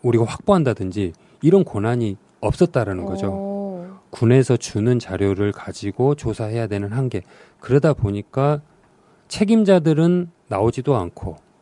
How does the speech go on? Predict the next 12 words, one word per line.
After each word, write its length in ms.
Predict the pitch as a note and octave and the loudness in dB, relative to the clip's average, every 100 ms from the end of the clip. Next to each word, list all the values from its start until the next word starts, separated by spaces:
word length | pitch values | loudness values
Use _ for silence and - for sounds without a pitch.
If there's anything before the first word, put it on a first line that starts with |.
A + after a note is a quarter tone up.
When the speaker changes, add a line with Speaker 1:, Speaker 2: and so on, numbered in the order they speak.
| _ _ | _ _
Speaker 2:
네. 200 | G#3+ G3+ F#3 | -12 -10 -2
Speaker 1:
군대의 380 | B2+ C3+ D#3 | 2 6 6
핵심적인 540 | D#3+ - G#3 F#3 F3+ E3+ | 6 4 2 4 4 4
자-, 200 | B2 A#2+ _ - | 0 -2 _ -8
정말 340 | A2 A#2+ C3+ | -2 2 2
중요한 360 | - B2+ C3+ A#2+ | 2 2 2 0
자료들은 560 | G2 G2 G2+ G2+ G2 F#2 _ _ _ _ _ _ | -2 -4 -4 -6 -6 -10 _ _ _ _ _ _
안 160 | G#2 G#2+ | -2 0
나온다라는 640 | A2 G#2+ F#2+ F#2+ F#2+ F#2+ | 2 0 -2 -4 -4 -6
전제가 400 | - F#2+ A2+ G#2 | -8 -4 -2 -4
있다라고 400 | F2 A2+ G#2 G2+ | -4 -4 -4 -4
하면 240 | G#2 A2+ | -4 -6